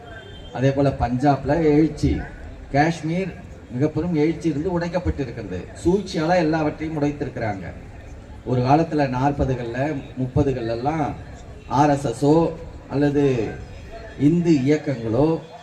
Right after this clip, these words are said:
சங் பரிவாரங்களோ மக்கள் நடுவுல உள்ள நுழைய முடியல, கருத்துக்களை பேச முடியல.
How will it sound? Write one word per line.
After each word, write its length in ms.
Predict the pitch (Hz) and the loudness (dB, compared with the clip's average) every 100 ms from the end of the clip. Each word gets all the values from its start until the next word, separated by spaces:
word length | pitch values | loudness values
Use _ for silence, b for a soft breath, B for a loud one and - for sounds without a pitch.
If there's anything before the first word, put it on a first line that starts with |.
| - - - | -20 -20 -4
சங் 220 | 147 156 165 | 2 2 2
பரிவாரங்களோ 840 | 151 151 147 135 117 107 131 165 - - - - 120 | 2 4 4 2 -2 -2 2 2 -2 -8 -20 -12 -6
மக்கள் 400 | 143 - 202 190 170 | -6 -2 -2 0 0
நடுவுல 440 | 156 156 165 180 175 | 0 2 4 4 2
உள்ள 340 | 139 170 185 | 2 2 4
நுழைய 360 | 147 151 175 175 | 4 4 2 0
முடியல, 340 | 151 127 107 - - - - - | -2 -2 -4 -8 -12 -18 -12 -4
கருத்துக்களை 520 | 160 196 196 175 180 | 0 0 0 -2 -2
பேச 320 | 165 170 175 | -2 -2 -2
முடியல. 360 | 160 135 113 | -2 -2 -2